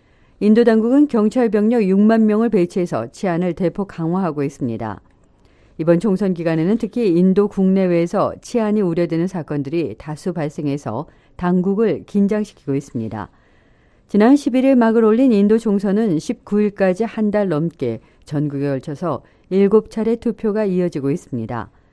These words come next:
이번 총선은 나렌드라 모디 총리의 집권 인도 국민당이 주도하는 국민민주연합과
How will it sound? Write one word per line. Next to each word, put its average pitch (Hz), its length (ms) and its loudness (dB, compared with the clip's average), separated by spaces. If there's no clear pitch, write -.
이번 226 300 4
총선은 226 560 2
나렌드라 170 460 2
모디 156 260 -2
총리의 147 580 -2
집권 185 440 -4
인도 180 560 0
국민당이 190 680 0
주도하는 165 600 -4
국민민주연합과 185 1700 0